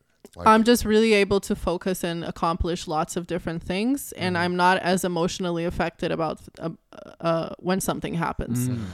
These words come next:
Speaker 2: So if I have a disagreement or a heartbreak or a disappointment, whatever, I don't drop that low. You
Speaker 1: Right.
Speaker 2: know, I'm still able to be up here
Speaker 1: Right.
Speaker 2: and not necessarily drop that low
Speaker 1: Mm-hmm.
Speaker 2: because the medication is providing you with dopamine.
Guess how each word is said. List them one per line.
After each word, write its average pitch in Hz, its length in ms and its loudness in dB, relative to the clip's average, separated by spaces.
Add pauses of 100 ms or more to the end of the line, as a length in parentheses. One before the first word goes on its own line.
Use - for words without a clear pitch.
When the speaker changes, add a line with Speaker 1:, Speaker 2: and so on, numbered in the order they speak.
(180)
Speaker 2:
So 208 160 6
if 190 100 6
I 196 100 10
have 196 220 8
a 180 60 6
disagreement 165 680 -2
or 165 120 -2
a 170 40 0
heartbreak 165 560 -4
or 175 40 -2
a 165 80 -4
disappointment, 170 720 -4
whatever, 170 440 0
I 180 120 4
don't 175 260 0 (240)
drop 175 380 8
that 180 280 2
low. 175 420 -4 (340)
You 190 80 0
Speaker 1:
Right. 170 80 0
Speaker 2:
know, 143 160 0
I'm 180 160 2
still 185 240 2
able 180 240 2
to 175 160 -4 (380)
be 180 180 4
up 156 160 2
here 170 420 -2 (100)
Speaker 1:
Right. - 220 -2
Speaker 2:
and 185 200 2
not 180 300 4
necessarily 170 600 -4
drop - 300 -6
that - 200 -6
low - 300 -6 (240)
Speaker 1:
Mm-hmm. 85 220 -16 (120)
Speaker 2:
because 180 440 6
the 175 240 2 (160)
medication 180 680 0
is 170 80 -4
providing 165 440 -2
you 160 100 -8
with 165 180 -6
dopamine. - 480 -8